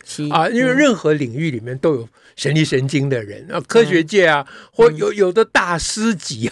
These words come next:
Speaker 2: 啊，
Speaker 1: 嗯哼。
Speaker 2: 科学界大师到后来年长或者是年小的时候，
Speaker 1: 嗯。
Speaker 2: 也有点分神力神经疯疯的，
Speaker 1: 嗯哼。
Speaker 2: 哎，不，不，不要紧呢。
Speaker 1: 对。
Speaker 2: 但是你不能让他当校长。
Speaker 1: 嗯，嗯，
Speaker 2: 你让他当校长没有关系，可是你不能全校老师都不讲话。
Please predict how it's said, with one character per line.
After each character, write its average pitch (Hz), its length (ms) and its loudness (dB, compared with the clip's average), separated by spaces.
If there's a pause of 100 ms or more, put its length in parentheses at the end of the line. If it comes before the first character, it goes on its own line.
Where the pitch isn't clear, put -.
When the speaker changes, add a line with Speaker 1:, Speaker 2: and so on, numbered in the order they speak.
Speaker 2:
啊， - 220 -6
Speaker 1:
嗯 185 140 2
哼。 - 20 0
Speaker 2:
科 226 160 6
学 185 180 2
界 180 160 0
大 175 300 2
师 185 160 -8
到 185 180 0
后 196 240 2
来 156 160 2 (220)
年 165 260 -2
长 123 260 0
或 214 140 2
者 170 100 -2
是 147 140 -2
年 180 240 4
小 139 240 2
的 147 100 -6
时 185 120 -2
候， 147 100 2 (160)
Speaker 1:
嗯。 190 80 0
Speaker 2:
也 185 80 4
有 208 160 8
点 170 160 2
分 165 220 0
神 160 200 0
力 175 120 0
神 147 200 0
经 156 180 -2
疯 156 220 -2
疯 143 220 0
的， 139 80 -4
Speaker 1:
嗯 - 0 -
哼。 156 40 -6
Speaker 2:
哎， 185 100 0
不， 190 160 0
不， 139 180 -6
不 110 140 -18
要 110 160 -14
紧 120 160 -6
呢。 98 80 -18 (180)
Speaker 1:
对。 147 100 -8 (360)
Speaker 2:
但 226 180 2
是 196 300 -6 (300)
你 160 120 -6
不 185 80 -2
能 185 80 0
让 180 100 -4
他 170 120 -2
当 165 180 -2
校 147 300 -4
长。 - 180 -20 (180)
Speaker 1:
嗯， 143 280 -4 (160)
嗯， 156 100 -4
Speaker 2:
你 214 60 0
让 240 100 6
他 269 60 2
当 277 160 4
校 262 160 6
长 170 120 4
没 160 80 -4
有 170 80 0
关 156 160 0
系， 165 140 -4
可 190 100 -2
是 226 120 -4
你 175 80 -2
不 151 100 -2
能 170 160 0
全 147 220 -4
校 165 220 2
老 120 180 -2
师 - 120 -16
都 139 120 -4
不 135 80 -8
讲 104 180 -10
话。 135 220 -16